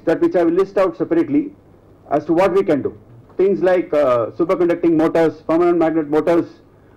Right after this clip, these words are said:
advanced induction motors, and so on, naturally become, uh, products of interest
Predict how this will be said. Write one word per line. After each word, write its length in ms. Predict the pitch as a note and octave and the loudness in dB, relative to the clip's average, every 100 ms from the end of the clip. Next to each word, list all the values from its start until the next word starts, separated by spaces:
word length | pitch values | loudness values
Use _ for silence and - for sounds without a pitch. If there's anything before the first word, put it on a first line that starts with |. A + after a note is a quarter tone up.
| - - - | -20 -20 -14
advanced 400 | - C3+ F3 F#3 | -6 0 2 0
induction 320 | D#3+ E3+ E3+ E3 | 0 -2 0 0
motors, 380 | D#3+ D#3+ E3 | 0 0 0
and 120 | E3 D#3 | 0 0
so 100 | E3 | 0
on, 340 | D#3 G#2 G2+ - _ - | 0 -2 -10 -20 _ -4
naturally 440 | E3 F3 F3+ G3 | -2 -2 -2 -2
become, 480 | E3 D#3+ E3+ D#3+ D3 - - | 0 0 0 0 -6 -16 -8
uh, 160 | B2+ B2+ | -4 -2
products 380 | D#3+ F3 F3+ | 0 0 -2
of 140 | F3 D#3+ | -2 0
interest 460 | E3 F3+ D#3 - | 0 0 -2 -6